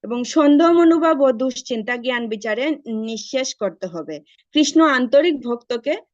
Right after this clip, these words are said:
সর্বদা বুদ্ধি দান করেন, তাই আত্মবিশ্বাসী হতে হবে আমাদের প্রত্যেককে। শিশুদের শিক্ষা মানে তাদের আধ্যাত্মিক অভ্যাসে যুক্ত করা। আধুনিক খেলার বা কৃত্রিম পদ্ধতির প্রয়োজন নেই।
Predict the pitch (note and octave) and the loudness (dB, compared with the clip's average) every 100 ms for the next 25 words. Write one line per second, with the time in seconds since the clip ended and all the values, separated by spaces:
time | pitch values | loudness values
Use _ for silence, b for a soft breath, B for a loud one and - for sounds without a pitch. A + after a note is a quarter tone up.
0 | _ _ - C#4 B3 B3 C#4+ A#3+ A3+ G3+ | _ _ -4 -2 0 -2 -2 -2 -4 -2
1 | G#3+ G3+ F3+ F3+ F3 F3 A#3+ G#3 A#3 - | -4 -4 -6 -8 -10 -6 -4 -4 -6 -8
2 | B3+ - D#4+ F4 D4+ C#4 C4 G#3+ F#3+ F3+ | -8 -6 -4 -2 -4 -4 -6 -6 -6 -6
3 | E3+ E3+ E3 D#3+ D3+ F#3+ - _ - _ | -6 -6 -6 -10 -12 -12 -12 _ -16 _
4 | - - b b b - C#4+ C#4+ D4+ F#4+ | -20 -20 b b b -4 -2 0 0 0
5 | - D4 - D#4+ D4 A#3 A3 C4+ G#3+ A3 | 0 -4 0 2 2 0 -4 -2 -2 -2
6 | A#3+ A3+ A3 D4 F4 C4+ G#3+ G3 A3+ C#4 | -6 -8 -4 -4 -4 -4 -4 -4 -8 -8
7 | G#3 G3 - F3+ E3+ D#3+ C#3+ b b b | -8 -10 -8 -8 -8 -10 -12 b b b
8 | A3+ C4+ D#4+ E4+ D#4 C4 A#3 A3+ B3 C4+ | -2 4 4 4 2 2 2 -2 -6 -10
9 | C4 E4 C4+ A#3 G#3 G#3+ D4+ D4+ G3+ F#3 | -4 -2 -2 -4 -6 -8 -12 -6 -6 -4
10 | F#3 F3 F3 D#3+ | -4 -4 -4 -6